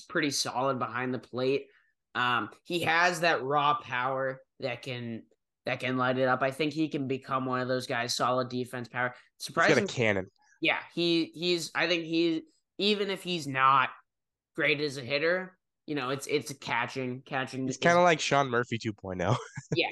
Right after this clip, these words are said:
Speaker 1: like, maybe a slight, yeah, slightly poor man Sean Murphy kind of thing, which, hmm, you would think, whate-, whatever. Um, but I,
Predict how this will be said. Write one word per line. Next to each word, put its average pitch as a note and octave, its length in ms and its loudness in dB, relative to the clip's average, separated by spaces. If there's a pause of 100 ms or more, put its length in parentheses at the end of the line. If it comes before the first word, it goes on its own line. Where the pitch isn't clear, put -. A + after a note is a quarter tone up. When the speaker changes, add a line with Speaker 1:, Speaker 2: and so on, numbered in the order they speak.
(200)
Speaker 1:
like, F3 160 0
maybe F#3 260 4
a F3 60 2
slight, D#3+ 440 2
yeah, A#2 220 0
slightly C#3+ 760 -2
poor D#3 180 2
man C#3 260 -2
Sean C3 320 0
Murphy D3 260 0
kind A2 160 -10
of G#2+ 60 -6
thing, A2 80 -6
which, B2+ 160 -6
hmm, G#3 300 -2 (340)
you C3+ 100 -2
would C#3 140 -4
think, E3 380 -2 (840)
whate-, G2+ 460 -12
whatever. E2 360 -14 (400)
Um, C#3 360 4
but F3+ 100 6
I, F#3 160 6